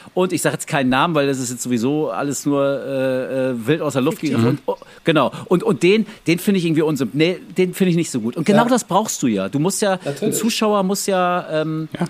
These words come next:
Speaker 1: das funktioniert darüber, dass du mit Leuten mitfieberst, äh, und den einen findest du halt ein bisschen besser und den anderen halt nicht so und,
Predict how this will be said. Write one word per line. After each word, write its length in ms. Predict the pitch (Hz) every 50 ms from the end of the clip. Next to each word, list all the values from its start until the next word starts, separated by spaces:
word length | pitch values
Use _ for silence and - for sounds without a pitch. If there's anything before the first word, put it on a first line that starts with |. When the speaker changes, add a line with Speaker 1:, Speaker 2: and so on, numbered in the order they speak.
| - _
Speaker 1:
das 140 | - - -
funktioniert 360 | - 202 190 - - 196 -
darüber, 280 | 208 190 165 185 185 175
dass 120 | 170 -
du 80 | - 185
mit 120 | 170 143 151
Leuten 300 | 151 160 175 170 160 151
mitfieberst, 800 | 165 160 - - - 131 120 101 104 101 95 - - - - - _ -
äh, 240 | 113 110 107 107
und 320 | 113 - - 135 131 127 - - - - - - - - _ -
den 100 | 147 147
einen 160 | 147 165 185 185
findest 240 | - 208 185 -
du 40 | 185
halt 100 | 165 151
ein 40 | 156
bisschen 200 | 151 120 139 120
besser 260 | 180 208 - - 226
und 120 | 208 170 175
den 100 | 156 160
anderen 260 | 147 143 139 131 117
halt 160 | 120 113 107
nicht 220 | 170 233 220 -
so 240 | - 240 233 240 - -
und, 320 | 165 165 170 160 151 -